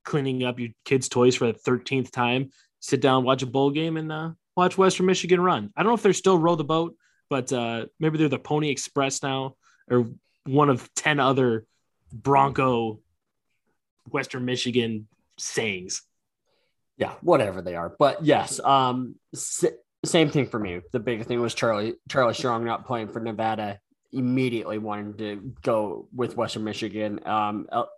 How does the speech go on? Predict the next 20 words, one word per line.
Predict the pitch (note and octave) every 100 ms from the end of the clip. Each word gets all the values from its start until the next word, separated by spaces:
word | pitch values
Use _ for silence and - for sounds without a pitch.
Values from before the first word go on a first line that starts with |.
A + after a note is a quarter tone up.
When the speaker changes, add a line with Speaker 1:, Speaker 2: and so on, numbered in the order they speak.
| _
Speaker 2:
Ellerbe, | B2 A#2+ A2
you | A2+ G#2+ A2
also | G#2 G#2+ D#2
mentioned. | A#2+ C3 B2 C3+ A#2+ -
Ellerbe, | B2 A#2+ G#2+ A2 - -
you | G#2+
already | G#2 G#2
mentioned, | G2+ G2+ G#2+ G2
and | G2
he's, | - G#2+ G2+ -
he's | - C#3+ B2
a |
stud. | A2+ - A2+ G#2
I | G#2
actually | G2 G2+ G#2
really | G2 A2 G#2+
do | G#2
like | G2 G#2
his | - G2
game | - C#3+ C#3 C3+